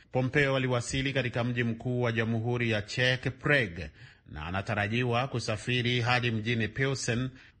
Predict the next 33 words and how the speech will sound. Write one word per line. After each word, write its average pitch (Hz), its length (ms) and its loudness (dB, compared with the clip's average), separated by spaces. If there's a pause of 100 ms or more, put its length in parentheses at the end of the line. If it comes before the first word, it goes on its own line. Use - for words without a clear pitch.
kwa 98 200 -2
ajili 131 400 2
ya 127 100 2
maadhimisho 117 720 2
ya 123 80 4
ukombozi 113 600 0
wa 110 140 0
Czechoslovakia 120 1000 0
Magharibi, 104 720 -2 (320)
ambapo 95 460 -4
jeshi 131 460 0
la 117 120 2
Marekani 123 580 0
lilisaidia 117 720 0
wakati 110 440 -2
wa 104 160 0
vita 131 340 -2
vya 123 160 0
pili 101 300 0
vya 101 160 0
dunia. 95 560 0 (340)
Atakaporejea 131 880 2
mjini 123 360 2
Prague, 131 380 0
Pompeo 127 460 0
amepangiwa 104 760 0
kufanya 117 420 -2
mazungumzo 107 720 0
na 113 100 2
Waziri 107 400 2
Mkuu 120 520 -2
Andrej 110 580 2
Babis. 107 720 -2